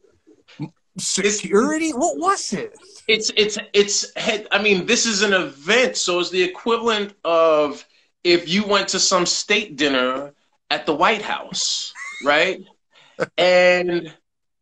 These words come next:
Speaker 1: we don't know what's going on, but we're like, "All right, well, we just blend in."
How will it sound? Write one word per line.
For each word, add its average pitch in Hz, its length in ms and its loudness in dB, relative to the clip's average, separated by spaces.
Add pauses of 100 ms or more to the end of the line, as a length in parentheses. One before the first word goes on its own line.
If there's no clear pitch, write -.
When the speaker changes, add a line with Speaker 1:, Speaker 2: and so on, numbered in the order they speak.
(120)
Speaker 1:
we 170 300 4
don't 240 260 6
know 185 160 4
what's 160 280 4
going 147 340 4
on, 190 560 2
but 170 240 4
we're 190 80 0
like, 180 240 2
"All 135 80 -2
right, 208 380 4
well, 208 260 0
we 214 100 -8
just 202 380 -4
blend 185 360 2
in." 196 380 0